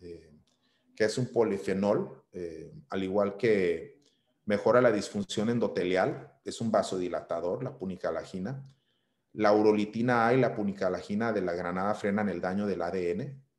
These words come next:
eh, el daño hepático por diabetes y cómo se previene con punicalagina.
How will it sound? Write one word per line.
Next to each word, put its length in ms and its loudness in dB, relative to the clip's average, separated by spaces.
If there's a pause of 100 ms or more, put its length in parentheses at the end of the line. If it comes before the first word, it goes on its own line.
eh, 340 -14 (1080)
el 140 -4
daño 280 2
hepático 560 2
por 140 0
diabetes 840 -2
y 120 -12
cómo 220 -2
se 160 -2
previene 500 -2
con 300 -4
punicalagina. 1000 -8